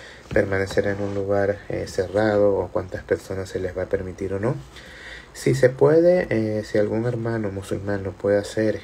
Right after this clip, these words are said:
y tiene una mezquita cerca y la mezquita lo está permitiendo, entonces que lo haga. Eso es seguir la sunna del profeta, sallallahu alaihi wasallam, pernoctar, pasar las diez últimas noches de Ramadán durante, eh, en,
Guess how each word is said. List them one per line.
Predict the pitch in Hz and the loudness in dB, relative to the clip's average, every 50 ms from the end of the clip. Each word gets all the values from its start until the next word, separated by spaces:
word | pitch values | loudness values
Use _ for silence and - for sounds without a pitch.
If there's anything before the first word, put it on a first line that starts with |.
| - - | -10 -10
y | 98 | -10
tiene | 95 - 107 95 101 | -8 -6 -6 -4 -4
una | 104 101 101 | -4 -4 -6
mezquita | 95 - - - - - - 101 - | -8 -8 -12 -12 -12 -6 -6 -6 -4
cerca | - 117 104 104 98 98 | 0 0 0 2 0 -4
y | 90 | -8
la | 92 | -8
mezquita | 87 87 82 - - - 95 - - 101 98 98 98 95 95 - - - - - - - - - - - - - | -10 -12 -12 -14 -12 -14 -12 -4 -2 -2 0 0 -2 -4 -8 -14 -18 -18 -16 -16 -16 -16 -16 -18 -20 -16 -14 -2
lo | - 98 | -2 -2
está | 95 - - 110 107 - | -2 0 -2 -4 0 2
permitiendo, | 123 117 120 120 131 131 131 123 113 110 107 110 113 131 147 139 - | 2 2 2 0 -2 -2 -2 0 -2 0 -2 -2 -4 -6 -6 -6 -8
entonces | - - - 107 98 - - 107 104 98 - - - - - | -10 -10 -8 -8 -10 -6 -4 -4 -4 -4 -6 -10 -18 -18 -8
que | - 104 98 | -6 -4 -2
lo | 98 107 120 | 2 2 4
haga. | 135 135 - - - - - - - - - - 110 | 4 4 4 2 -2 -8 -10 -18 -20 -20 -20 -14 -10
Eso | 101 98 - - 107 | -10 -10 -6 -4 -6
es | 104 - | -6 -2
seguir | - 110 104 104 104 101 | -2 -2 -2 -2 -2 -2
la | 104 101 | -2 -4
sunna | 101 - 104 101 98 98 98 | -4 -6 -10 -8 -8 -6 -6
del | 98 95 95 | -4 -6 -6
profeta, | - - 95 98 - - 101 95 - - 107 - | -4 -4 -4 -4 -2 -2 -4 -2 0 -4 -4 -4
sallallahu | - - 95 92 92 92 95 95 | -4 -8 -8 -8 -10 -10 -10 -8
alaihi | 95 98 101 | -8 -8 -8
wasallam, | 101 - - 110 107 107 110 120 131 131 - - - - - - - - - - - | -10 -8 -6 -4 -4 -4 -4 -6 -6 -8 -10 -14 -18 -18 -18 -18 -20 -20 -18 -2 2
pernoctar, | - 107 101 101 98 92 - - 120 110 107 - | 2 2 2 0 -4 -8 -2 0 0 0 2 0
pasar | 104 98 - 104 101 | -4 -2 -2 -4 -2
las | 101 107 104 104 | -2 -4 -4 -2
diez | 104 107 107 | -4 -4 -4
últimas | 110 107 - - 107 101 101 98 95 | -4 -10 -6 -8 -8 -6 -6 -8 -6
noches | 98 98 98 - - - 107 107 - - - | -6 -6 -6 -4 -2 -2 -2 -2 -4 -14 -14
de | 98 95 92 90 87 87 87 87 | -6 -4 -4 -2 -2 -4 -4 -6
Ramadán | 87 92 90 87 90 92 90 98 98 98 92 | -6 -8 -10 -8 -8 -8 -6 -6 -6 -6 -6
durante, | 90 87 90 90 85 90 - - 90 87 87 85 85 82 - - - - - - - - | -6 -6 -6 -6 -8 -12 -10 -8 -6 -4 -4 -6 -6 -8 -12 -16 -20 -20 -20 -18 -12 -10
eh, | - 90 90 87 87 85 85 82 82 80 82 85 87 - - - - | -8 -8 -8 -8 -10 -12 -12 -12 -12 -12 -14 -16 -18 -20 -20 -16 -10
en, | 95 98 90 87 | -10 -8 -8 -8